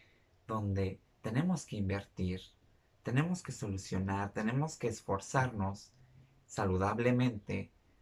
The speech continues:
para obtener este futuro que queremos. Creo que uno de los mejores regalos que nos está dando la cuarentena es el demostrarnos que el día de mañana podemos morir. Y es en esta finitud de la vida que nos hace tomar conciencia de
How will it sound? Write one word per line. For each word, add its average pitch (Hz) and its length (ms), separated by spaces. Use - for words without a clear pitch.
para 107 120
obtener 117 440
este 127 220
futuro 92 480
que 87 160
queremos. 98 640
Creo 104 200
que 110 100
uno 113 180
de 117 60
los 98 100
mejores 113 380
regalos 98 400
que 98 80
nos 101 140
está 113 240
dando 104 240
la 98 120
cuarentena 95 640
es 98 220
el 117 100
demostrarnos 98 880
que - 80
el 110 80
día 113 140
de 127 60
mañana 123 340
podemos 95 380
morir. 92 280
Y 117 80
es 117 140
en 139 100
esta 113 340
finitud 101 600
de 107 160
la 95 160
vida 110 460
que 127 80
nos 123 160
hace 156 140
tomar 113 260
conciencia 117 560
de 92 240